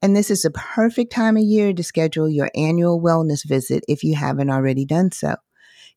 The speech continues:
Connecting with your doctor helps ensure that you get the screenings, vaccines, and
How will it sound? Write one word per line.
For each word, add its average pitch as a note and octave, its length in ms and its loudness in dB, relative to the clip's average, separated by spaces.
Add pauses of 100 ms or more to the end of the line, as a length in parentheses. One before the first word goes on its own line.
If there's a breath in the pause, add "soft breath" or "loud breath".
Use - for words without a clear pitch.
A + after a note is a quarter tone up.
Connecting F#3+ 560 0
with G#3 180 0
your B3 100 0
doctor D#3+ 460 -2
helps E3+ 400 -2
ensure G3 480 -2
that E3+ 220 -4
you G3+ 160 0
get G#3 340 -2
the E3 80 -4
screenings, E3 840 0
vaccines, D#3+ 800 0 (380 loud breath)
and F3 120 0